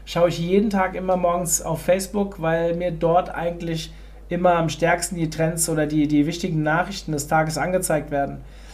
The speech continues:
Aber auch das ist eine sehr subjektive Wahrnehmung. Ich bin mir nicht sicher,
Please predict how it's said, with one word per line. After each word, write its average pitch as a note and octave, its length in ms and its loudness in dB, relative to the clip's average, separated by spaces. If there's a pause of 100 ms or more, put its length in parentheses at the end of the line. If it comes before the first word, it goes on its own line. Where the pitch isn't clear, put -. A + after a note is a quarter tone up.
(280)
Aber E3 240 8
auch F3 100 4
das - 540 4 (400)
ist E3+ 340 -2
eine D#3+ 140 6
sehr E3+ 300 6
subjektive C3+ 840 -4
Wahrnehmung. G#2 540 -6
Ich C3 180 -10
bin F#3 140 0
mir F#3+ 120 4
nicht A3+ 300 2
sicher, B2+ 760 -4